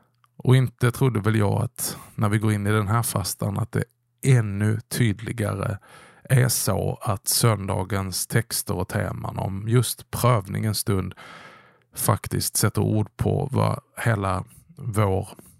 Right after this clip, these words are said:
vårt närområde, ja, hela världen på ett sätt, men framförallt dessa me-, människor i Ukraina går igenom nu. En prövningens stund, men som på ett annat vis också blir en prövningens stund för dig och mig.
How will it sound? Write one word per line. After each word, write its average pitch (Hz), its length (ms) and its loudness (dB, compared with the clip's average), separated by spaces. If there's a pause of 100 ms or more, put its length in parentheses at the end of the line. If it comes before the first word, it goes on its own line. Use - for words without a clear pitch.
(320)
vårt 107 340 -2
närområde, 101 960 -2 (640)
ja, 110 120 4
hela 104 220 2
världen 107 460 -4
på - 100 -2
ett - 160 -4
sätt, - 280 -2
men 104 180 -2
framförallt - 880 -4
dessa 101 280 0
me-, 98 380 -2
människor 107 640 -4 (800)
i 104 360 2
Ukraina 95 680 -4
går 101 160 0
igenom 92 360 -4
nu. 87 220 -8 (100)
En 101 220 -2
prövningens 110 840 0
stund, - 500 -6
men 131 200 4
som 143 200 0
på - 120 -2
ett 131 100 -2
annat 135 280 0
vis 123 220 0
också - 240 -2
blir 107 140 0
en 101 100 -4
prövningens 113 540 0
stund - 360 -2
för - 120 -4
dig 98 240 -4
och 101 60 -6
mig. 107 300 -2